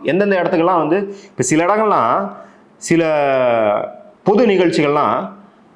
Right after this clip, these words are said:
ஆர் எஸ் எஸ் காரங்க நம்ம இருக்கிற நிகழ்ச்சிக்கும் வருவான். அவன் வந்து, "இல்லைங்க, அழ-, கட்சி கிச்சி, அவன் இது ஏரியா நிகழ்ச்சிங்க" அப்படின்ற மாதிரி நிறைய இடத்துல, இப்ப, இப்ப எங்க,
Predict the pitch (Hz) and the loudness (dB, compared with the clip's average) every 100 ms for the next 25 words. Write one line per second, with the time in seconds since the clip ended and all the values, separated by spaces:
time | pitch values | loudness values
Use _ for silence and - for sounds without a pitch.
0 | _ - 202 240 220 - 190 190 214 175 | _ 0 2 2 -2 0 0 2 2 2
1 | 196 208 196 190 196 196 214 202 185 185 | 2 2 0 -2 0 2 2 2 2 2
2 | 170 190 139 147 - - - - _ _ | 0 2 2 2 -2 -8 -18 -20 _ _
3 | - - - - 156 180 175 185 120 104 | -20 -20 -18 -2 0 2 0 0 2 2
4 | 160 175 147 90 82 78 82 90 85 - | 2 0 0 -2 -4 -4 -4 -4 -6 -6
5 | 104 - 170 165 160 131 131 131 185 107 | -6 0 0 2 2 2 2 2 2 2
6 | 98 147 220 196 131 98 - 120 127 - | 2 2 2 2 2 0 -2 -2 -2 -2
7 | 113 101 98 127 123 135 123 139 202 180 | -2 -2 -2 -2 0 0 0 0 0 0
8 | 170 131 107 - 101 135 139 | 0 -2 -4 -6 -4 -2 0